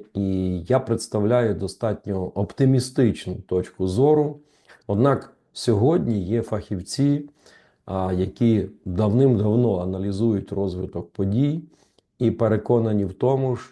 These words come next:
що світ рухається по дуже небезпечній траєкторії. І нині для того, щоби наповнити вас, е, і такою думкою,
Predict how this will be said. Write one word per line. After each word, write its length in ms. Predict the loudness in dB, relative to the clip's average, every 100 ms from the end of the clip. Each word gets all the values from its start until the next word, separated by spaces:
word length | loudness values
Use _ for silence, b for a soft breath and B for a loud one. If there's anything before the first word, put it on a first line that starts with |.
| _
що 440 | -4 2 2 2
світ 500 | -2 -4 -2 -4 -8 -20 _ _
рухається 1120 | -2 2 2 0 -2 0 0 -2 -2 -2 -2 -4 b b b b _
по 100 | -4
дуже 280 | 0 2 2
небезпечній 1000 | 0 0 0 -2 -2 -2 -2 -6 -14 -16 -16
траєкторії. 840 | -8 -6 -6 -4 -2 -2 -2 -8 -12 -20 _ _ _ _ _ _ _ _ -20 -2
І 100 | 0
нині 340 | 2 2 2 2
для 200 | 2 0
того, 260 | 2 2
щоби 500 | 0 -2 0 0 -2 -6 b b b b -2
наповнити 840 | 0 2 4 6 4 0 -4 -6
вас, 640 | -4 -4 -4 -8 -14 -20 _ -12
е, 220 | -8 -4 -2
і 100 | 0
такою 480 | 0 4 6 6
думкою, 680 | 6 6 4 2 -4 -6 -8